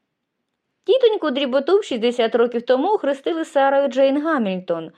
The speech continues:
але відтоді, як у котрийсь давно минулий день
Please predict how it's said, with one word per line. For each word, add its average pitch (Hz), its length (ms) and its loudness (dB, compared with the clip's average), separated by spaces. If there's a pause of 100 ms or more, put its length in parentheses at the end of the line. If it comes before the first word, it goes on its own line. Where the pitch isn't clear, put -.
(240)
але 226 260 2
відтоді, 262 540 0
як 202 120 0
у 214 100 0
котрийсь 233 500 -2 (200)
давно 233 360 0
минулий 214 340 -2
день 190 380 0